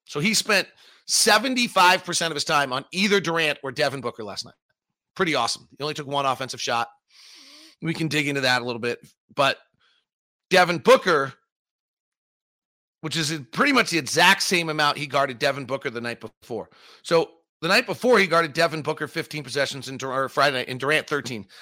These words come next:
This time he guarded Durant thirty-three and Devin Booker fifteen. Pretty amazing. Devin Booker goes oh for six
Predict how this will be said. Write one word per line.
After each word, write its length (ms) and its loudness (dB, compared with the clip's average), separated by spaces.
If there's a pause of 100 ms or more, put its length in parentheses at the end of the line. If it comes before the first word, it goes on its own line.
(140)
This 140 -4
time 160 2
he 60 0
guarded 200 2
Durant 320 0
thirty-three 920 0
and 120 -6
Devin 300 2
Booker 260 -4
fifteen. 500 -10 (1080)
Pretty 160 -2
amazing. 320 -4 (800)
Devin 260 6
Booker 340 4
goes 280 2 (100)
oh 180 8
for 200 2
six 640 2